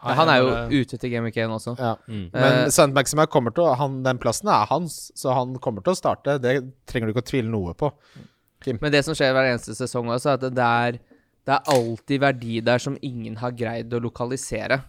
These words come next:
Speaker 3: Og det er
Speaker 1: Eh,
Speaker 3: derfor
Speaker 1: som,
Speaker 3: man spiller
Speaker 1: som,
Speaker 3: wildcard i runde
Speaker 1: som,
Speaker 3: tre.
Speaker 1: som røykes ut etter, eh, to-tre game weeks, og bare sånn, "Ja, koster han så lite?" Eh, så det er jo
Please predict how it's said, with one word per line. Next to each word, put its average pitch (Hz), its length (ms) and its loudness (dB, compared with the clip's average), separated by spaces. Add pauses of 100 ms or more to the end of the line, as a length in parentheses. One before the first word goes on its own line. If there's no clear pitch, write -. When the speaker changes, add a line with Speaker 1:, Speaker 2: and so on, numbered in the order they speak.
(160)
Speaker 3:
Og - 80 -16
det 127 80 0
er 123 80 4
Speaker 1:
Eh, 127 80 -4
Speaker 3:
derfor 123 240 2
Speaker 1:
som, - 20 2
Speaker 3:
man 156 220 0
spiller 127 380 2
Speaker 1:
som, 107 100 -2
Speaker 3:
wildcard 127 320 4
i 151 60 4
runde 139 240 4
Speaker 1:
som, 127 100 0
Speaker 3:
tre. 170 160 6 (140)
Speaker 1:
som 143 180 0
røykes 143 720 4
ut 165 300 2 (100)
etter, 135 400 -2
eh, 135 320 -2
to-tre 131 320 0
game 120 240 2
weeks, 139 200 0
og 139 40 -2
bare 123 120 0
sånn, 127 120 -8
"Ja, 131 160 0 (300)
koster 170 300 -2
han 165 160 -8
så 160 280 -2
lite?" 143 320 -4 (720)
Eh, 131 480 2
så 135 720 2
det 131 100 2
er 120 140 6
jo 156 160 8